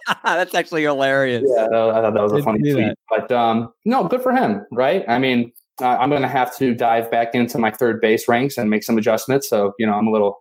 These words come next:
Speaker 2: little upset about that. I think it's kinda selfish on his part. But no, other than that, it's good, it's a good move. I'm happy for him. And real quick on the coaches, though, stepping back to the other one, I think
Speaker 1: Yeah.
Speaker 2: there's a, it's a case-by-case, uh, basis with coaching overall.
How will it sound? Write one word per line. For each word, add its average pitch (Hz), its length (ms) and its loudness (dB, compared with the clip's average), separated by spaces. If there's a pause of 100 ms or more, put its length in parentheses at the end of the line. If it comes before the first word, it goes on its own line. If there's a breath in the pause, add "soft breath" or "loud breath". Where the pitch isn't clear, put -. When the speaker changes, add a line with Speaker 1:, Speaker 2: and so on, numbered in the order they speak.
Speaker 2:
little 107 200 2
upset 113 280 0
about 107 300 0
that. 113 100 2 (100)
I 110 60 2
think 107 180 0
it's 101 120 -2
kinda 101 160 0
selfish 107 400 -2
on 104 100 -2
his 104 140 -4
part. 117 360 -2 (240 loud breath)
But 139 120 2
no, 127 140 2
other 156 160 2
than 147 100 0
that, 127 180 2
it's 117 160 -2
good, 175 140 0
it's 233 180 0
a - 80 -2
good 147 80 2
move. 147 220 2
I'm 127 80 0
happy 131 300 0
for 135 280 0
him. 123 140 -2 (320 soft breath)
And 147 120 0
real 214 120 0
quick 277 240 0
on 254 100 2
the 165 80 0
coaches, 180 460 -2
though, 117 120 2
stepping 175 300 -2
back 175 240 0
to 147 60 -4
the 139 80 2
other 160 160 2
one, 113 220 -2
I 135 40 -2
think 269 240 0
Speaker 1:
Yeah. 233 60 -2
Speaker 2:
there's 190 180 0 (140)
a, 123 200 0
it's - 120 -2
a 165 40 2
case-by-case, 156 760 -2 (180)
uh, 110 360 0
basis 117 360 0
with 110 140 -4
coaching 123 340 0
overall. 110 460 2